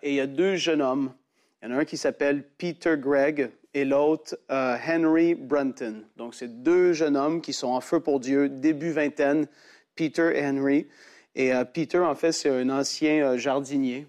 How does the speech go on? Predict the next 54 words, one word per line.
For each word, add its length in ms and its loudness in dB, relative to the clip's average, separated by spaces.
C'est 200 -6
quelqu'un 380 -2
qui 120 -8
était, 460 -2
il 60 -8
fais-, 260 -8
faisait, 320 -10
faisait 320 -4
sa 180 2
vie, 220 -4
faisait 240 -2
ses 180 0
choses, 300 0
mais 120 -4
qu'il 240 -4
était 260 0
en 180 0
feu 400 0
pour 220 0
Dieu. 320 -2
Et 120 -2
il 120 2
se 140 -2
passait 360 0
quelque 280 -2
chose 260 0
en 100 0
Écosse 460 -2
dans 80 -8
ces 220 -8
années-là. 280 0
Il 40 4
y 20 4
avait 160 0
vraiment 300 0
un, 520 -2
un, 280 -8
une 100 2
action 380 0
de, 160 2
de, 260 -2
de, 340 -4
du 140 -6
Saint-Esprit 640 -4
qui 140 -10
se 100 -10
passait. 440 -2
Les 160 -2
jeunes 200 0
étaient 160 -2
en 120 -4
feu 180 -8
pour 180 -6
Dieu. 320 -4